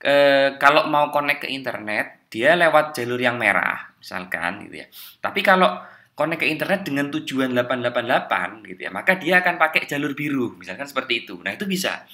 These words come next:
Itu bisa juga di, di router O S gitu ya. Caranya, jadi,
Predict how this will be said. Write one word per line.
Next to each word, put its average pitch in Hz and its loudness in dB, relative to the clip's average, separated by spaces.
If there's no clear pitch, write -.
Itu 180 -8
bisa 147 -2
juga 139 -2
di, 110 -8
di 110 -4
router 90 -8
O - -10
S - -2
gitu - -10
ya. 90 -8
Caranya, 120 0
jadi, 202 -6